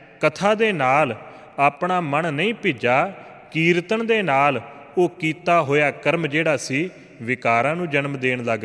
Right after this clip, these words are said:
ਪਿਆ। ਉਸ ਕੀਤੇ ਹੋਏ ਸ਼ੁਭ ਕਰਮ ਦੇ ਵਿੱਚੋਂ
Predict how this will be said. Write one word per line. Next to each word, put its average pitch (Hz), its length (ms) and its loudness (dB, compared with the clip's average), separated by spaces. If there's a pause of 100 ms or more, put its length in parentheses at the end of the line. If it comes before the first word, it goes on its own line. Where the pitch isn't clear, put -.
ਪਿਆ। 92 160 -10 (1400)
ਉਸ 180 360 2
ਕੀਤੇ 180 400 2
ਹੋਏ 165 260 2
ਸ਼ੁਭ 185 340 -2
ਕਰਮ 170 360 0
ਦੇ 170 160 2
ਵਿੱਚੋਂ 143 400 -2